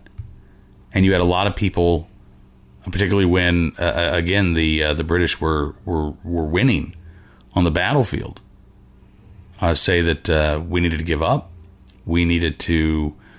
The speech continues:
uh, go hat in hand to King George and, and beg forgiveness and take our lumps and be done with this, because otherwise,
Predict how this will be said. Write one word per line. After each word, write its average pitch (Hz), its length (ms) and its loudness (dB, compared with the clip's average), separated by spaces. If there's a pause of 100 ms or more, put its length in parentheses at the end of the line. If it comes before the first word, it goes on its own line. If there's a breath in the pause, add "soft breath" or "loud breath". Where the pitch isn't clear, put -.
(340 loud breath)
uh, 78 240 0
go 85 640 2
hat 98 240 -2
in 90 100 0
hand 87 360 0
to 95 60 -2
King 87 280 -2
George 95 480 0
and, 76 260 -4
and 76 220 -4
beg 87 200 -2
forgiveness 95 680 -2
and 76 440 -2
take 87 240 -2
our 73 160 0
lumps 80 680 -2
and 76 440 -2 (600 loud breath)
be 101 120 2
done 95 240 2
with - 160 0
this, - 180 -6
because 78 520 -2
otherwise, 82 760 0